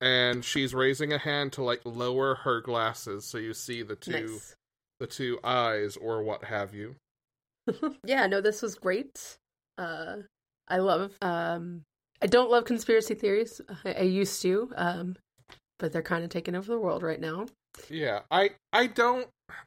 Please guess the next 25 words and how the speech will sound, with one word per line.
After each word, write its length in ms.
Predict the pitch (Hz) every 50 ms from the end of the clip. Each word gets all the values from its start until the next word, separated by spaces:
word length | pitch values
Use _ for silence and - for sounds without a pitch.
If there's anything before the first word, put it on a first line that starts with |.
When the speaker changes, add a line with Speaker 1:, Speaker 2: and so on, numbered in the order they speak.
| _ -
Speaker 1:
I've 220 | 202 226 233 233
never 300 | 214 208 208 190 247 226
been 220 | - - 180 180
a 60 | 208 208
conspiracy 720 | - - 233 226 - - - 240 240 240 240 - - 247 233
theory 320 | - - 254 247 254 254
person. 560 | 240 - 233 240 233 - - - 269 285 277 -
They 120 | 196 180 170
kind 360 | - - 185 180 190 202 202
of 120 | 190 -
have 120 | 185 156 147
always 460 | - 120 135 147 156 156 151 143 - _
irritated 640 | 117 120 123 135 170 175 - - 214 233 233 247 233 _ -
me. 200 | 294 320 330 - -
Um, 760 | 151 156 147 143 139 135 131 127 123 123 120 117 113 104 - _ _ _ _ _ _ - 156 - _ -
but 180 | 196 196 165 185
what 120 | 190 190
I 100 | 185 185
like 320 | 180 185 185 196 196 -
about 280 | 208 180 190 170 127 160
this 220 | 170 170 165 -
is 120 | 170 147 -
that's 260 | 165 160 - - -
kind 340 | - - 196 185 180 175 175
of 160 | 170 151